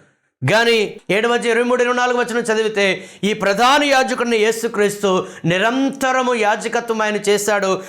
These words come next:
మార్పు లేని యాజకత్వము ఆయన జరిగించాడని మనం చదువుతూ ఉన్నాం.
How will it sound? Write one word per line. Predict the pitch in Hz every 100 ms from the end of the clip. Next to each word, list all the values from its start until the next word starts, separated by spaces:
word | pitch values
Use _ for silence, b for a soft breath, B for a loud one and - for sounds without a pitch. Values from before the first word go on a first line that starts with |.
| B
మార్పు | 156 170 220 247 -
లేని | 240 226 220
యాజకత్వము | 180 185 196 208 208 208 202 190 185 185 B
ఆయన | 165 185
జరిగించాడని | 156 190 214 208 202 190 190
మనం | 180 185 180
చదువుతూ | 170 175 170
ఉన్నాం. | 165 160